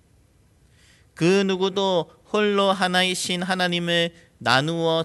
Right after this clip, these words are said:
쪼개거나 망가뜨릴 수 없습니다. 그와 같이 존귀와 영광을 받으실 하나님께서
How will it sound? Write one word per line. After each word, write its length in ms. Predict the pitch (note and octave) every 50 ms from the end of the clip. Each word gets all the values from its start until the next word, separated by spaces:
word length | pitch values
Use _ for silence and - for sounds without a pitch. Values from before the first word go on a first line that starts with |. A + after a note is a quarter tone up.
| -
쪼개거나 720 | - - D#3+ D#3 E3+ E3 D3+ C#3 B2 A#2+ B2 D3 F#3+ A3 G#3+ - _ _ _ _ _ _ _
망가뜨릴 680 | - G2+ G#2+ A2+ A#2+ B2+ C#3+ D3+ D3+ - D#3+ D#3 D3+ C#3+
수 440 | - - - D3 D#3 E3+ F#3+ - - _ _
없습니다. 680 | F3+ F#2 - - - - G#2 - G#3 - C#2+ C#2+ C2+ F3+ F3 _ _ _ _ _ _ _ _ _ _ _ _ _ _ _ _ _ _ _ _ _ _ _ - - - - _ _ -
그와 240 | - D#3+ E3+ E3+
같이 260 | F3 E3+ E3 - - F3
존귀와 640 | - - C#3+ C#3+ D3 D#3 D3+ E3+ E3+ E3+ E3+ E3
영광을 480 | D#3 C#3+ C#3+ D3+ D3+ D#3+ E3 E3 E3 E3
받으실 560 | D#3+ E3+ D#3 D#3+ D#3+ D#3 - - E3+ E3 E3
하나님께서 880 | E3+ - F#3 F3+ F3 E3+ E3 D#3 D#3 - D3+ C#3 - - D#3+ F3 G3+